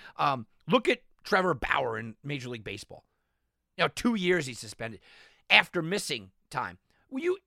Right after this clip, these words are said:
you can't give money to Deshaun Watson if you're the Cleveland Browns and give draft picks. Forget about even the money. And give draft picks and basically turn over your roster. Had you not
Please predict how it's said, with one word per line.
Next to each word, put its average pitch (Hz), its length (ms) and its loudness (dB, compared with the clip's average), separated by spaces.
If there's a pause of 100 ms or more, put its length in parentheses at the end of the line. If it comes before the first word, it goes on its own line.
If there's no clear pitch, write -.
(380)
you 339 140 -6
can't 523 420 4
give 208 280 -2
money 143 400 -2
to 135 140 -4
Deshaun 127 400 -4
Watson 117 460 -2
if 107 60 -16
you're 117 60 -12
the 117 60 -8
Cleveland 117 280 -10
Browns 120 280 0
and 320 220 2
give 294 140 2
draft 247 360 6
picks. 135 240 0
Forget 202 140 6
about 262 180 10
even 170 140 -2
the 123 60 -8
money. 160 200 -4 (240)
And 311 160 0
give 269 140 -4
draft 190 340 -2
picks - 220 -10 (180)
and 220 140 -2
basically 285 400 -4
turn 226 240 4
over 185 180 0
your 147 160 -4
roster. 139 480 0 (300)
Had 427 260 8
you 339 140 2
not 311 400 6